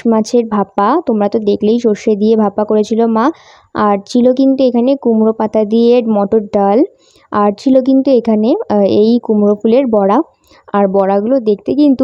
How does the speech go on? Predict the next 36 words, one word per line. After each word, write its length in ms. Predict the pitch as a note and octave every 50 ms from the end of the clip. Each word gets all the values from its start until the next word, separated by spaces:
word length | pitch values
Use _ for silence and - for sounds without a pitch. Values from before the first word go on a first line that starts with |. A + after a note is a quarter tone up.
| C4 B3+ A#3
নাগরাজের 440 | G#3 G3+ G3 G3 G3+ G3+ G#3 A3 A3+ A3+
মতন 200 | A3+ A#3 B3 A#3+ A#3 A3
লাগছিল, 340 | G3+ G3+ G3 G#3 G#3+ G3+ G#3+ C#4 F#4 - _ _ _ _ _ _ _ _ _ -
আমি 160 | A3+ A3 A3 A3
তো 80 | C4 B3+
ভীষণ 240 | A#3+ A#3 A#3 B3+ B3+ A#3
হাসাহাসি 360 | G#3+ G#3 G#3 A3 A3+ A3+ A#3+ A#3+
করছিলাম 360 | A#3 A3+ A3+ - A3+ A3+ A3+ A3
বড়াগুলো 400 | G#3+ G#3 G#3 G#3 G3+ G#3+ G#3+ A3
দেখে। 300 | G#3+ G#3 G#3 G3+ - B3 C#4 E4+ _ _ _ _ _ _ _ _ _ -
যাই 200 | - B3+ B3 B3 C4 C#4
হোক, 100 | C#4+ C#4+ - -
এই 140 | A#3 A#3+ A#3 A3+
গরমে 360 | A#3 A3+ A3+ A3+ A3+ A#3+ B3 A#3
কষ্ট 280 | A3 G#3+ G3+ - - A3+ A3
করে 140 | A3+ A3+ A#3
বানিয়েছে, 640 | A3 G#3+ G3+ G3 G3 G3+ G#3 G#3+ G#3+ G3+ - G#3+ A3 C4+ - - - - - - _ _ _ -
আহ, 200 | - G#3 G#3 G#3 G3+
কোনো 200 | G#3 A3 A3 A3 G#3+
অবজেকশন 480 | G3+ G3 F#3+ F#3+ G#3 G3+ - - A#3+ A3+ A3
না 140 | G#3 G3+ G3+
করে, 260 | G3 - G#3 G#3 G#3 A#3+ - -
এটাই 280 | A3+ G#3 G#3 G#3+ A3+ A3+
অনেক 240 | G#3+ G3+ G#3 G#3+ A3 A3+ G#3
আমার 160 | G3+ G3 G3 G3+
কাছে। 220 | G3+ G3 - A#3 B3+ E4 - _ _ _ _ _
তারপর 260 | - - - C4+ C4+ C4 C4
কিন্তু 200 | C4 B3 A#3+ A#3+ C#4
আমি 220 | B3 A3 A3+ B3 A#3+ A3+
লঙ্কা 320 | G#3 G3 G3 F#3+ - A3 A3
দিয়ে 200 | G#3 A3+ A#3 A#3+ A#3+ A3+
লবণ 220 | G3+ G3 G3+ G3+ G#3 G#3+
দিয়ে 140 | A#3 A#3
একটু 220 | A3+ A3+ - - B3
ভাতটা 400 | A3 A3 G3+ G3 - _ - A#3 A#3+
মেখে 420 | A#3 A3 G#3 G3+ G3 - - A#3